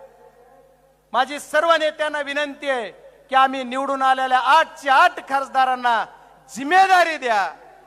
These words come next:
आणि जिम्मेदारीचा रिझल्ट आमच्याकडून घ्या. आम्हाला तुम्ही एक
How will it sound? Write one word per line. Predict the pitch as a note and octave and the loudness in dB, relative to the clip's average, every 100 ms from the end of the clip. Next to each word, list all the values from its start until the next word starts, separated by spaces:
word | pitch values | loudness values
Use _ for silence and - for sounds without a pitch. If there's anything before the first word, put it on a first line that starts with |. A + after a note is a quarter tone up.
| - | -10
आणि | A#3+ B3 | -10 -10
जिम्मेदारीचा | B3 C4 B3+ C4 A#3+ B3 A#3+ A#3+ A3 | -12 -12 -6 -2 0 0 -2 -4 -4
रिझल्ट | F#3+ F#3+ F4 D#4 | -4 0 2 2
आमच्याकडून | C#4+ C4+ C4+ B3+ B3 A#3+ | -2 -2 -6 -6 -6 -8
घ्या. | A3 A3+ G#3+ F3 - - | -2 0 0 -4 -12 -8
आम्हाला | G#3+ A3+ A3 G#3+ | -4 -2 -2 -4
तुम्ही | A3 A3 | -10 -12
एक | G#3+ | -12